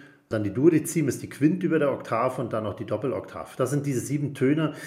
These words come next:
über die kann man eigentlich relativ eindeutig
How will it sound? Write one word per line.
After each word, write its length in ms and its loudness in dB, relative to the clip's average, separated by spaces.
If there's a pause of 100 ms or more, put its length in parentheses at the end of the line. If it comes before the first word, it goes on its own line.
(240)
über 240 4
die 180 -2
kann 180 -2
man 120 0
eigentlich 280 -4
relativ 460 0
eindeutig 1000 -2